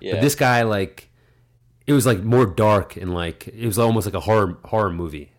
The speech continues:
Speaker 2: Uh,
Speaker 1: Yeah, well, it's like, I mean, all the craziness aside, psychologically, it's, it's just, like, an insane series of events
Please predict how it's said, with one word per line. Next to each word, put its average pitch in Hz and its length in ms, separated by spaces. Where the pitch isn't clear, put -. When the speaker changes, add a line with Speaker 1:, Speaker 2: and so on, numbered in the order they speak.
Speaker 2:
Uh, 87 420
Speaker 1:
Yeah, 180 280
well, 117 260
it's 123 180
like, 131 320
I 131 80
mean, 135 380
all 143 160
the 143 80
craziness 147 520
aside, 131 420
psychologically, 120 1000
it's, - 260
it's - 180
just, - 220
like, 120 220
an 120 120
insane 117 800
series 117 440
of 104 100
events 98 600